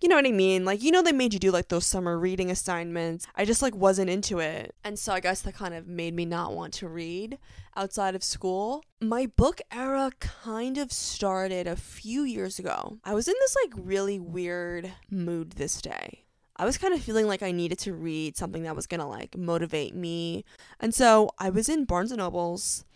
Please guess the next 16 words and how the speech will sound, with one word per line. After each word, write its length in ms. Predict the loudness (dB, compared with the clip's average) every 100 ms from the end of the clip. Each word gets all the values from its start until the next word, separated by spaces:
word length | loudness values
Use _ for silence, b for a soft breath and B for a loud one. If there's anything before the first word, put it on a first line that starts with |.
| b b -6
and 180 | -4 -2
I 60 |
went 180 | 0 -2
to 80 | -2
the 80 | -2
self-help 640 | 0 0 -2 -8 -10 -12 -2
book 260 | -2 -2 -10 _ -10
section. 720 | -4 -2 -2 -4 -4 -8 -10 -14 _ B B B B 0
And 220 | 2 4
I 80 | 0
found 880 | -2 0 2 2 0 0 -2 -6 -12 b b b b
this 160 | 0 0
book 260 | 0 0 0
by 180 | -2
Andrea 580 | -2 -2 -2 0 0 0
Owen. 580 | 0 0 0 -2 -4 -6